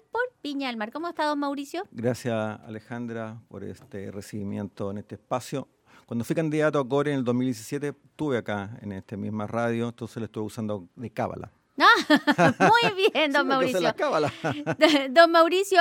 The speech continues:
Speaker 1: en el día de la votación, la papeleta, lo vamos a encontrar con la letra y número I de Isla.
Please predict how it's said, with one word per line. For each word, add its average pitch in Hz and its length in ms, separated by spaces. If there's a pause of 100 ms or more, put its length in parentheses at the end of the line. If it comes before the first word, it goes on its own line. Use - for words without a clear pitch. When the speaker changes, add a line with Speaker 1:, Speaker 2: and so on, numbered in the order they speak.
Speaker 1:
en 302 840
el 311 220
día 370 160 (280)
de 359 140
la 381 220
votación, 381 560
la 285 120
papeleta, 294 680
lo 269 120
vamos 320 280
a 370 80
encontrar 320 520
con 285 180
la 262 100
letra 311 300
y 349 40
número 349 380 (500)
I 339 160 (200)
de 285 180
Isla. 269 480